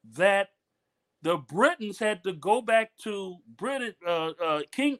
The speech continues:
uh, the United Kingdom, bring ships, and they came back and they wiped out the whole Bacon rebellion force.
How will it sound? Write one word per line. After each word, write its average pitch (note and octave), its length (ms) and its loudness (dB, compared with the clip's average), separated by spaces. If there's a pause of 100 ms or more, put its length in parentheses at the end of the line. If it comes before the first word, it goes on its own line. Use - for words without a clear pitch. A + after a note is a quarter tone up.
uh, D#3+ 280 2 (160)
the D#3+ 80 -2
United G#3 500 2
Kingdom, B3+ 340 -4
bring G#3+ 360 -6
ships, - 440 -8 (340)
and F3 140 2
they A3+ 120 0
came A#3 300 -4
back A3 300 0
and G#3+ 300 -2
they A3 320 2 (340)
wiped D3 600 4
out C4+ 280 2 (220)
the - 120 -4
whole A#3 500 -2 (180)
Bacon G#3 580 -8 (1000)
rebellion F3+ 880 2 (480)
force. D3 560 2